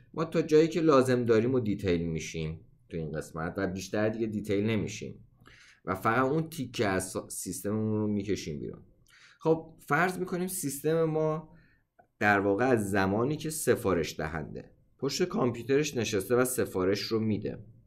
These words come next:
شروع می‌شه تا زمانی که بخواد کالا رو بگیره. پس من با بقیه موارد کاری ندارم. به صورت کلی اطلاعات سفارش وارد در واقع سیستم مدیریت اطلاعات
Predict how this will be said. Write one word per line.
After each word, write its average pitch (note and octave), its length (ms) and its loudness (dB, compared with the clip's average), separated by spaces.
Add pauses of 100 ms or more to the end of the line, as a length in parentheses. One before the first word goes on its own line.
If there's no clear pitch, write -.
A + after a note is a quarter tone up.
(760)
شروع D3 420 -2
می‌شه A2 320 2
تا C#3 180 2
زمانی D3+ 400 2
که F#3 140 2
بخواد E3+ 260 -4
کالا A#2 340 6
رو A2+ 120 6
بگیره. D2 380 -2 (300)
پس D3 180 -8
من F3 120 0
با F3+ 100 0
بقیه C#3+ 500 2
موارد A2+ 480 4
کاری A2 320 0
ندارم. E2 360 -6 (340)
به C#3 80 0
صورت F#3 340 0
کلی A2+ 720 4
اطلاعات B2+ 520 4
سفارش A2+ 760 0 (300)
وارد G#2 800 2
در F#2+ 200 2
واقع F#2 440 0 (460)
سیستم G#2 1000 -2 (1080)
مدیریت G2 440 0
اطلاعات F#2 840 -2